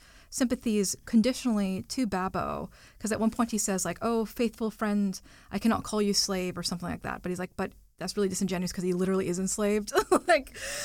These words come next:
um, and it just shows how contingent that sort of sympathy is, 'cause it's a performance that's meant for, um, to maintain whiteness, even though it seems to,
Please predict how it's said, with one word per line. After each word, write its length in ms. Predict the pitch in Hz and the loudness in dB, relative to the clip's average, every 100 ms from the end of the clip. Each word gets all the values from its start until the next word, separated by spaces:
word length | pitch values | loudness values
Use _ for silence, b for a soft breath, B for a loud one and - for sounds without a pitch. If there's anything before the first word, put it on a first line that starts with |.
| B | B
um, 480 | - 233 220 208 208 - - | 6 8 10 8 6 0 2
and 360 | 240 226 208 - | 8 8 6 2
it 60 | 233 | 2
just 260 | 233 254 - | 4 4 4
shows 180 | 240 | 4
how 80 | 240 | 2
contingent 640 | 240 226 214 226 214 196 | 4 4 6 4 6 2
that 260 | - 180 139 - - | 2 2 2 -6 -14
sort 180 | - 240 | -4 0
of 40 | 208 | 2
sympathy 440 | 247 220 220 196 | 2 2 0 0
is, 180 | 156 156 | 0 -4
'cause 160 | - 196 | -4 -4
it's 120 | 202 | -4
a 40 | |
performance 540 | 208 208 - 202 180 - | -4 -4 0 0 -2 -4
that's 240 | - - | -6 -4
meant 240 | 160 131 | -4 -6
for, 360 | - 185 175 165 - | -4 -4 -2 -4 -2
um, 340 | 185 180 - - - | -2 -2 -4 -8 -6
to 280 | 233 190 175 | 0 0 0
maintain 400 | 185 185 196 185 | -2 -4 -4 -4
whiteness, 580 | 196 - - 180 - - | -6 -8 -8 -4 -4 -4
even 240 | 196 185 185 | -4 -2 -2
though 240 | 180 180 | -2 -4
it 200 | 143 - | -6 -8
seems 320 | - 196 185 | -4 -2 -2
to, 100 | - | -4